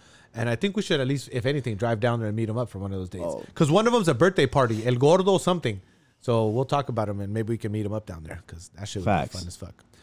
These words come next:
Speaker 1: Um, other than that, oh, big
Speaker 2: Uh,
Speaker 1: news.
Speaker 2: what?
Speaker 1: George Floyd. That was huge news that just came down.
Speaker 2: All right,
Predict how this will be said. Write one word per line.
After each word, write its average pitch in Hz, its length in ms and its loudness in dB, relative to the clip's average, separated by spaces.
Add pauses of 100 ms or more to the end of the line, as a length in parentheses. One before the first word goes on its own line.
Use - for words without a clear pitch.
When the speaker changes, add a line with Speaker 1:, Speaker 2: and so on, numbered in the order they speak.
(380)
Speaker 1:
Um, 160 640 2 (140)
other 208 180 0
than 202 160 2
that, 311 320 2 (1300)
oh, 165 160 6
big 147 220 6
Speaker 2:
Uh, - 20 8
Speaker 1:
news. 185 380 4 (1800)
Speaker 2:
what? 85 200 -10 (100)
Speaker 1:
George 123 220 0
Floyd. 143 340 2 (100)
That 110 140 -2
was 123 140 0
huge 170 580 2
news 151 260 2
that 113 100 -2
just 117 180 -4
came 113 240 0
down. 104 240 -2
Speaker 2:
All 80 160 0
right, 73 80 0